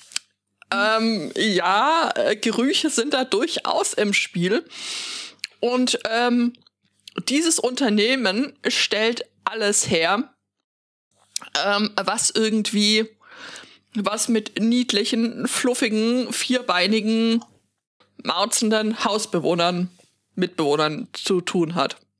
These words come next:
Unter anderem gibt es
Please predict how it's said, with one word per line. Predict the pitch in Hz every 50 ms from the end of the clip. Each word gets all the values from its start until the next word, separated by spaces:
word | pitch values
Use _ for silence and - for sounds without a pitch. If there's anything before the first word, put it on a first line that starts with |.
| _ - - - - - - - - - - - - - _ _ -
Unter | 247 311 403 381 294 208 -
anderem | 160 165 175 165 165 151 147 156 160 185 240 - - _ _ _ _ _ _ _ _ _ _ _ _ _ _ _ - 220 - -
gibt | - 262 262 - - -
es | 160 202 277 - - -